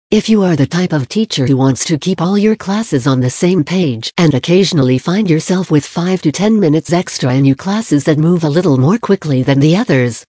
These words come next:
the following games can be used as quick gameplay that is still relevant to your content.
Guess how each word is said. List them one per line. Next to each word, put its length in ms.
the 140
following 500
games 340
can 200
be 80
used 340
as 160
quick 240
gameplay 460
that 160
is 100
still 340
relevant 440
to 100
your 180
content. 560